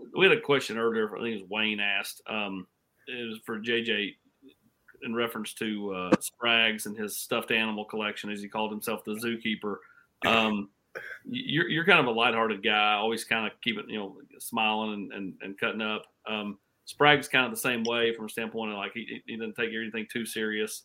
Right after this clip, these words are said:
He's got, he's got the stuffed animals after every game. Um, wh-, what do you guys think about that? That's for both of you, really.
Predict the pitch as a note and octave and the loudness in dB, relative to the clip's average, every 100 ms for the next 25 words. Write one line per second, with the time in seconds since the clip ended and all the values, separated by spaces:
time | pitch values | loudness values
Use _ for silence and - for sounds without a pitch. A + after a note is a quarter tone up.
0 | - G#2+ A2 A2 G#2+ A2 G#2 F#2+ _ _ | -12 -6 -4 -2 -2 -4 -6 -14 _ _
1 | _ _ - - B2 - A#2 A2+ G#2+ A2 | _ _ -10 0 0 4 4 4 0 -2
2 | A2 A2+ G#2+ G#2 G#2+ G#2+ G#2+ G#2 - - | 0 0 0 0 0 0 -2 -6 -10 -6
3 | A2 G#2+ G#2 - _ _ _ - C#3 - | -4 -4 -6 -10 _ _ _ -6 -4 0
4 | F3 G3+ G#3 D#3 D#3 D#3 B2+ G2+ - F2+ | 0 4 4 4 2 0 0 -2 -2 -4
5 | E2 A#2 C#3 A#2+ G#2 A2 F#2 E2 D#2 D2+ | -2 -2 -2 -2 0 -2 -2 -8 -10 -12